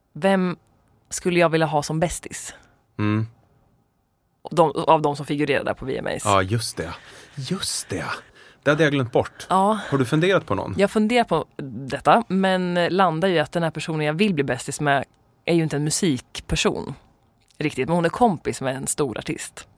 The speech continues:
Speaker 1: Vet du
Speaker 2: Skulle
Speaker 1: vem jag
Speaker 2: det
Speaker 1: menar?
Speaker 2: kunna vara så att hon ändå dyker upp i de där
Speaker 1: Ja, men kanske.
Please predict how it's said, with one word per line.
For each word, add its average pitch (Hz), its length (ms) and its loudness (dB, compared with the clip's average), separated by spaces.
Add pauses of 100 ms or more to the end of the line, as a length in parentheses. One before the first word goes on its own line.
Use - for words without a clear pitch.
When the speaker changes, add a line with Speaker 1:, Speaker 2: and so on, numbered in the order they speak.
(160)
Speaker 1:
Vet - 60 -4 (120)
du - 60 4
Speaker 2:
Skulle 165 60 6
Speaker 1:
vem 156 80 6
jag 147 200 4
Speaker 2:
det - 40 6
Speaker 1:
menar? - 80 6
Speaker 2:
kunna 107 100 6
vara 104 300 4
så 98 280 -2
att 95 120 -4
hon 98 180 -2
ändå 90 540 -2 (360)
dyker 101 340 -2
upp - 380 -2
i 101 100 -6
de 90 160 -2
där 87 100 -2
Speaker 1:
Ja, - 60 2
men 349 140 0
kanske. 131 480 -2